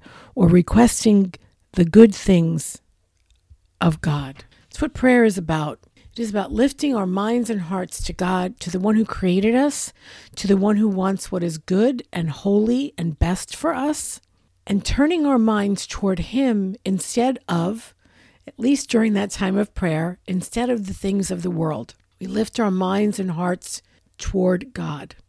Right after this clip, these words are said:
When Pope Francis so, talks about getting back to basics, I think, wh-, what does that mean? I think first it might be helpful to answer, what is really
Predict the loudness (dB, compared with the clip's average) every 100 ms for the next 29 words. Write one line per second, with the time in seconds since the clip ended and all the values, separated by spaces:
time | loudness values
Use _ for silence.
0 | -20 -18 -6 -4 -2 -2 -2 -4 -2 0
1 | -2 -4 -8 -8 -12 -16 -18 -16 -8 -4
2 | -4 -6 -14 -10 -6 -6 -6 -8 -6 -4
3 | -4 -6 -8 -8 -6 -6 -4 -4 -6 -12
4 | -20 _ -8 -4 -2 -2 -4 -6 -6 -8
5 | -10 -10 -8 -6 -4 -6 -10 -12 -6 -6
6 | -6 -6 -4 -4 -8 _ -20 -20 _ _
7 | -12 -6 -2 -2 0 -4 -2 -4 -4 -8
8 | -16 -16 -8 -6 -6 -8 0 2 2 -2
9 | -20 _ _ -4 -2 0 0 0 0 -2
10 | -6 -6 -2 -2 -2 -2 -2 -4 -12 _
11 | _ _ -2 0 2 0 -2 0 2 2
12 | 0 -6